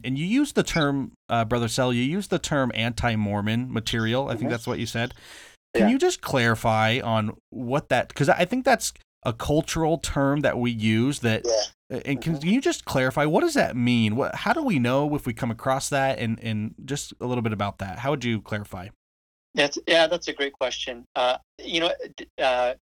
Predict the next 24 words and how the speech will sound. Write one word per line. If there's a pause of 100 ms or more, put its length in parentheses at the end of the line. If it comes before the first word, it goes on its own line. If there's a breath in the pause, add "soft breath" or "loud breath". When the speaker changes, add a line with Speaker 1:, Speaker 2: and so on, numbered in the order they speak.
(120)
Speaker 2:
Elder
Oaks,
Dallin
H.
Oaks,
gave
a
talk
in
nineteen
eighty-five (960)
called
Reading
Church
History. (380)
And
what
he
did
in
that
talk
was
pretty